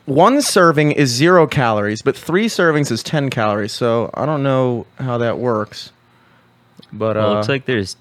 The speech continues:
Speaker 2: ten milligrams of sodium per container, and I bet that's it.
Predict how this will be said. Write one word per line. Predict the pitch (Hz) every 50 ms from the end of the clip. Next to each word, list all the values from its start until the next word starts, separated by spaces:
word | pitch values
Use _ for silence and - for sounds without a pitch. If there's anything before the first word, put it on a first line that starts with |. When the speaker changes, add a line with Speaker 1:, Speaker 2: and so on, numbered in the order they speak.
| _ _ _ _ _ _ - - - _ _ _ _ _ _ _ _ _ _ _ _ _ _ _ _ _ _ _ _ _ _ _ _ _ _ _ _ _ _ _ _ _ _ _ _ _ _ _ _
Speaker 2:
ten | - - - 123 123 123 120 113
milligrams | 110 110 110 113 104 110 110 110 110 110 107 101
of | 98 -
sodium | - - - - 98 98 104 107 113 120 120 120 120 120
per | - - 110 101 101
container, | - - 110 101 - - 101 101 104 107 117 123 127 139 147 143 139 - _ _ _ _ _ _ _ _ _ _ _ _ _ _ _ _ _ _ _ _ _ _ _ _ _ _ _ _ _ _ -
and | - 107 95
I | 95 95
bet | 95 98 95 - -
that's | 92 90 90 - - -
it. | 92 - - - -